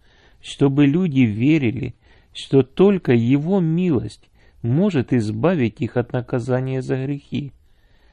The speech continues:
Божьи заповеди подобны зеркалу. Как мы не можем увидеть наше грязное лицо,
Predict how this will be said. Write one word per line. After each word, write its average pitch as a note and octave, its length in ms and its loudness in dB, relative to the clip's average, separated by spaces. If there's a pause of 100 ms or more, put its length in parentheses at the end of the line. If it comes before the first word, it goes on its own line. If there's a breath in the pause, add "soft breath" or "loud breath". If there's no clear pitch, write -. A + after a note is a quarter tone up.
(180)
Божьи D#3 480 0
заповеди G#2+ 840 -2
подобны D#3 680 -2
зеркалу. A#2 760 -6 (760)
Как G3+ 320 -2
мы E3 220 -2
не D3 200 -2
можем D3+ 600 -4
увидеть D3+ 640 -4
наше C#3 300 -4
грязное C3 580 -2
лицо, D3+ 560 -6